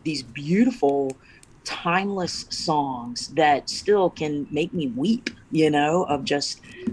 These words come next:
the, "I surrender all." And, you know, um, uh,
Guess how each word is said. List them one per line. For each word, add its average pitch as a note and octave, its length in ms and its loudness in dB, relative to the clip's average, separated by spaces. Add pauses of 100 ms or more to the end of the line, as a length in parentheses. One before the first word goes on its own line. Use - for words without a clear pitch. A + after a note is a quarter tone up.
(120)
the, C#3 340 -2
"I D#3 160 2
surrender D3+ 680 -6
all." - 400 -8 (180)
And, C3+ 540 2
you C#3+ 140 0
know, B2+ 280 -4 (140)
um, B2+ 480 -4 (800)
uh, C3 260 2